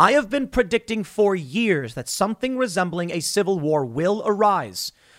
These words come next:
and something like Trumpists likely will carry the day in the short term.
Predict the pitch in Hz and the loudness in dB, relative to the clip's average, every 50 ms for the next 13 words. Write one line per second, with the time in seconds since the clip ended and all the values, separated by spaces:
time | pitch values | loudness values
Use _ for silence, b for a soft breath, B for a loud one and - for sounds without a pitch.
0 | b b b 143 147 131 - - - 185 190 190 - - 240 247 240 220 220 254 | b b b -6 -6 -6 -4 2 2 2 2 2 0 -2 -2 0 -2 -2 -2 0
1 | 240 180 - - - - - 254 269 - 165 135 - - - - - - _ _ | -2 -2 -4 -6 -6 -2 0 0 0 0 -4 -8 -8 -8 -6 -6 -8 -8 _ _
2 | _ - 123 123 123 135 160 - - 185 202 214 180 214 226 214 - - - 175 | _ -12 -8 -4 -2 -2 -2 -2 -2 -2 -2 2 2 2 2 2 -2 -8 -6 -4
3 | 160 165 160 180 202 170 214 190 139 156 131 120 113 110 110 113 _ _ _ _ | -4 -2 -4 -4 -4 -4 -4 -4 -4 -4 -4 -4 -4 -6 -10 -14 _ _ _ _
4 | - 113 104 101 - - 120 95 - - - 160 143 113 90 87 | -18 -14 -14 -14 -12 -10 -10 -10 -10 -12 -12 -10 -10 -10 -12 -16